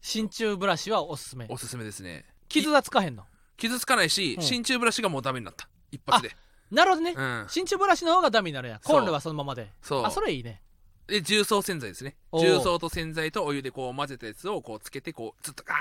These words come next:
Speaker 2: ーって。で、
Speaker 1: ピカピカになる。
Speaker 2: じ-、重曹をこうガスコンロの周りにパーってかけて、洗剤ちょっと入れてこうやると、
Speaker 1: うん。
Speaker 2: もう重曹が油を一緒に落としてくれるから、
Speaker 1: へー。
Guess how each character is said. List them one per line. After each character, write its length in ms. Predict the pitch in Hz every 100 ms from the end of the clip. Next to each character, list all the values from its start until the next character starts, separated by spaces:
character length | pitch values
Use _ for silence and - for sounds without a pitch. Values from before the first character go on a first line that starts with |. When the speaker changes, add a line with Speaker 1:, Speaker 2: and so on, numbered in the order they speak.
| 147
Speaker 2:
ー 20 |
っ 40 | 147
て。 100 | _ _ _ -
で、 100 | 262
Speaker 1:
ピ 60 |
カ 100 | 202
ピ 100 | 170
カ 120 | 156
に 60 | 147
な 80 | 117
る。 100 | 98 _
Speaker 2:
じ-、 100 | - -
重 200 | 139 170
曹 240 | 160 151 135
を 60 |
こ 260 | 123 123 120
う 40 | 117
ガ 80 |
ス 80 | -
コ 100 | -
ン 60 | 110
ロ 40 |
の 40 | 104
周 200 | 104 104
り 40 |
に 60 | 98
パ 200 | 117 104
ー 20 |
っ 40 | 98
て 120 | 78
か 100 | 101
け 100 | -
て、 220 | 185 175
洗 160 | - 120
剤 80 |
ち 80 | 117
ょ 20 |
っ 40 | 101
と 60 |
入 80 | 87
れ 40 | 85
て 80 |
こ 120 | 98 90
う 60 |
や 60 | 104
る 60 |
と、 200 | - 196
Speaker 1:
う 40 | 113
ん。 20 |
Speaker 2:
も 220 | 147 -
う 40 | _ _ -
重 140 | 170
曹 140 | 175
が 160 | 170 151
油 220 | 135 143
を 60 | 131
一 100 | 120
緒 80 | 123
に 60 |
落 100 | 117
と 60 | 120
し 80 | -
て 80 |
く 40 | 107
れ 60 | 107
る 60 |
か 80 | 117
ら、 120 | 143
Speaker 1:
へ 0 |
ー。 440 | 147 147 151 151